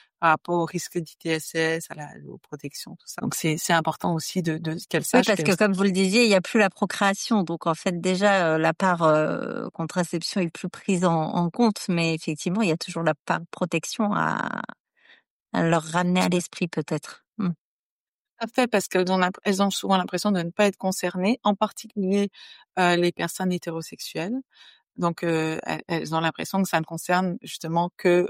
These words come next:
Speaker 1: euh, les, les hommes gays, par exemple. Mais c'est faux. Dans la, au sein de la population âgée, il y a,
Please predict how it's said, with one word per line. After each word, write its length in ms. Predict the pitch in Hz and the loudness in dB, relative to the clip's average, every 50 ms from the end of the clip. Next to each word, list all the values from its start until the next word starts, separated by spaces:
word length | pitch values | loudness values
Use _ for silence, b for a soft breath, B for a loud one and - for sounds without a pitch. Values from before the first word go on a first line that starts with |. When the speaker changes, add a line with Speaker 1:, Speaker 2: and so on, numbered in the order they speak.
| - - | -4 -6
Speaker 1:
euh, 160 | 160 156 156 | -6 -6 -6
les, 260 | 151 151 156 151 - _ - - | -4 -4 -4 -6 -6 _ -16 -12
les 400 | 156 156 151 151 147 147 151 160 | -8 -8 -6 -6 -8 -6 -4 -2
hommes 220 | 156 156 160 156 | -2 -2 -4 -6
gays, 200 | 151 - 165 226 | -6 -6 -6 -6
par 200 | - - - 170 | -6 -6 -8 -8
exemple. 360 | 170 170 - - 240 285 B B B B B B B B B B - | -8 -8 -8 -8 -8 -8 B B B B B B B B B B -4
Mais 300 | - 170 170 180 175 160 | 0 2 4 4 2 2
c'est 160 | - - 165 | 0 -2 -4
faux. 320 | - - - 214 196 185 | -6 -2 0 2 2 2
Dans 160 | 170 175 170 170 | 2 2 0 0
la, 120 | - - | 0 -2
au 60 | 175 | -6
sein 160 | - - 196 | -2 0 0
de 40 | 196 | 2
la 80 | 185 175 | 2 0
population 500 | - 165 - - 175 170 160 - - 180 | -2 -6 -8 -4 -4 -4 -4 -4 -4 -4
âgée, 400 | 165 160 160 156 185 196 214 226 b b b b b _ - | -2 -2 -2 0 2 2 2 0 b b b b b _ 0
il 60 | 180 | 0
y 20 | |
a, 100 | 175 - | 0 0